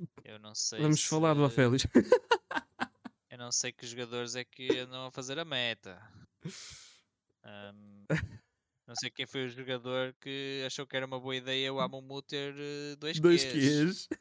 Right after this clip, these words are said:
Speaker 2: <laughs> Eu não sei quem foi o jogador que achou que o Afélis era um
Speaker 1: Gostava
Speaker 2: bom
Speaker 1: de o
Speaker 2: champion.
Speaker 1: conhecer. Gostava de o conhecer, esse, esse bandido.
Speaker 2: A balance team, a balance team da Riot e os rework teams e whatever são,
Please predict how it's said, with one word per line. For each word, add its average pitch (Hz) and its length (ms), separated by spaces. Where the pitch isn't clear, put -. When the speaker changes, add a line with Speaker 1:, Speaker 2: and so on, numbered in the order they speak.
Speaker 2:
<laughs> - 580
Eu 302 180
não 196 140
sei 196 160
quem 196 160
foi 180 160
o 170 40
jogador 160 380
que 160 140
achou 156 200
que - 120
o 151 40
Afélis 156 300
era 151 60
um - 20
Speaker 1:
Gostava 160 220
Speaker 2:
bom 151 60
Speaker 1:
de - 40
o - 40
Speaker 2:
champion. - 280
Speaker 1:
conhecer. - 400
Gostava 135 360
de 131 80
o 123 60
conhecer, 104 580
esse, - 280
esse - 260
bandido. 101 420
Speaker 2:
A 143 40
balance 175 520
team, 131 220
a 139 60
balance 151 360
team 120 220
da 120 140
Riot 117 420
e - 20
os 120 100
rework 117 440
teams 117 340
e 120 60
whatever 117 500
são, 131 440